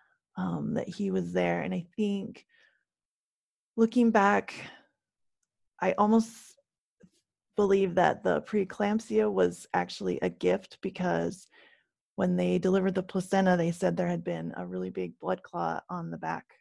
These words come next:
of it. And if we wouldn't have had him early, if we wouldn't have had so much monitoring, um, if we wouldn't have done all that, I really wonder if what happened with Lauren could have happened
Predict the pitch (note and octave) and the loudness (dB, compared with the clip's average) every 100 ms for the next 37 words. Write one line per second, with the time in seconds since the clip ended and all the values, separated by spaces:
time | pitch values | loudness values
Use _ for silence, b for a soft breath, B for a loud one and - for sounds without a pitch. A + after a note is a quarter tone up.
0 | _ _ - F3+ F3 E3+ - - F#3+ F#3+ | _ _ -12 -6 -4 -4 -6 -10 -6 -6
1 | F3+ F3 _ _ _ _ _ _ _ _ | -6 -10 _ _ _ _ _ _ _ _
2 | _ _ _ _ _ _ _ _ _ - | _ _ _ _ _ _ _ _ _ -8
3 | A3 G#3+ G3+ G#3 G#3 G#3 G3 F#3 - B | -4 -2 0 2 2 2 2 0 -4 B
4 | B B B - G#3 G#3 F#3 G#3 A3 G#3+ | B B B 0 6 6 6 6 8 8
5 | G#3+ G#3 - - F#3+ G3 F#3 F#3+ F#3+ F#3 | 8 4 2 -10 -2 2 4 4 2 0
6 | F3+ F#3+ F3+ - F3 F3 F3 F3 F3 E3+ | -2 -4 -8 -8 -8 -6 -8 -8 -6 -6
7 | E3+ G3 - F#3 E3 - - - _ - | -6 -10 -14 -10 -10 -10 -14 -18 _ -12
8 | F#3+ F3 F3+ E3+ F3 E3+ - F3 E3+ E3+ | -8 -6 -4 -4 -6 -4 -4 -2 0 0
9 | - - E3 - - _ _ _ _ _ | -4 -8 -8 -8 -12 _ _ _ _ _
10 | _ _ - F#3+ F#3 F#3 F3 E3+ E3 F#3 | _ _ -4 -2 0 0 -2 -2 -2 -2
11 | E3+ F3 F3 - - F3+ F#3 F3 F#3 F3 | -2 -4 -4 -8 -6 -4 -4 -4 -6 -8
12 | D#3+ D#3 D#3 - - - | -10 -10 -12 -10 -10 -12